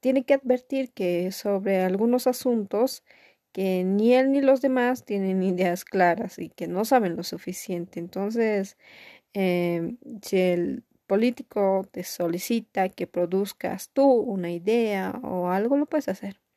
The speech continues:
Pero en pocas palabras nos dice que no, que no nos metamos porque es como regalarle algo gratis a alguien, algo que a ti te cuesta, por, y por eso nos da un ejemplo y nos dice, es como que el albañil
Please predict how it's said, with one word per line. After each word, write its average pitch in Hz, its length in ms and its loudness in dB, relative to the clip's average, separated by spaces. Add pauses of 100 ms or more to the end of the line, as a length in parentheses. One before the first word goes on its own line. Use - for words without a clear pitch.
(500)
Pero 240 160 2
en 240 80 4
pocas 269 280 0
palabras 262 440 0
nos 214 160 -8
dice 196 280 -10
que - 180 -12
no, 208 340 0
que - 120 -12
no 208 160 -4
nos 214 240 -4
metamos 190 580 -6
porque 190 500 -6
es 185 120 -4
como 208 320 -2
regalarle 208 960 2 (580)
algo 214 460 0
gratis 214 560 -4
a 180 160 -2
alguien, 180 360 -4
algo 190 300 -2
que - 140 -8
a - 40 -12
ti 214 220 -8
te 196 200 -8
cuesta, - 580 0
por, - 400 -10
y - 320 -6
por 202 180 -4
eso 208 240 -4
nos 180 380 -4
da 190 240 0
un 202 160 -4
ejemplo 190 500 -4
y 190 80 -4
nos 185 260 -8
dice, 202 300 -8
es 202 140 -12
como 180 360 -6
que 185 180 -6
el 180 120 -2
albañil 185 680 0